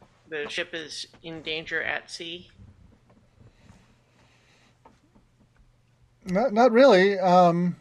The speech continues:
Speaker 2: it's, has not, uh, it has not been attacked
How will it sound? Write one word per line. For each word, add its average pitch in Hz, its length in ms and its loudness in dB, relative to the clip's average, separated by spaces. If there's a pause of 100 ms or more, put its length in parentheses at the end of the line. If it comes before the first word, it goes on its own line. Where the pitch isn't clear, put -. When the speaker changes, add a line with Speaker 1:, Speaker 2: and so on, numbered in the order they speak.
Speaker 2:
it's, 170 280 -10
has 185 220 4
not, 202 340 2
uh, 165 440 4 (1000)
it - 80 -8
has 175 180 4
not 220 200 4
been 269 120 4
attacked 233 760 0